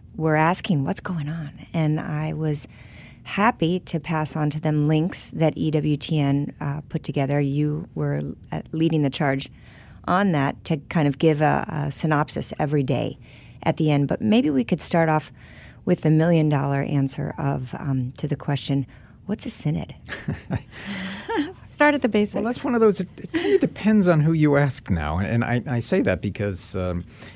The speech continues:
Speaker 3: you go all the way back to the Second Vatican Council in nineteen sixty-five, and a request had emerged out of the Second Vatican Council to Pope Paul the Sixth that the work of the bishops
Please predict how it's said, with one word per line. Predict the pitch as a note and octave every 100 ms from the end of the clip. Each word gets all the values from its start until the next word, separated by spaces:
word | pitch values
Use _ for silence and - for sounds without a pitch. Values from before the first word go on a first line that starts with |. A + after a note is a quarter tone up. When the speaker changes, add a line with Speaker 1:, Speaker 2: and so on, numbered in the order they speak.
| -
Speaker 3:
you | -
go | B2
all | D3
the | A3
way | E3
back | A2 G#2
to |
the | G2+
Second | G2 G#2+
Vatican | F2+ F2+ D#2+
Council | - E2+ E2 C#2 E2+ -
in |
nineteen | A#2 F#2 F2+
sixty-five, | - - D#2 - C2+ C2 C2 - - E2+
and | F2 E2+ E2+ D#2+
a | A2+
request | G#2 - - E3 -
had | - E2
emerged | F2 E2+ E2 D#2 - - - - -
out | F2+ C#3 B2+
of | F#2+ F#2 D#2+ E2
the | F2+
Second | E2+ D#2+ E2
Vatican | C#2+ C#2 -
Council | - C#2 B1 F2+
to | E2+ F2
Pope | D#2 E2+
Paul | - D#2+
the | D2
Sixth | - B1+ - -
that | E2+ F2 - - - - - -
the | - A2+ A2 A2 G#2+ -
work | A#2 A2+ E3+ E3+ -
of | A2+
the | F#2
bishops | E2 G2 F#2+ E2+ -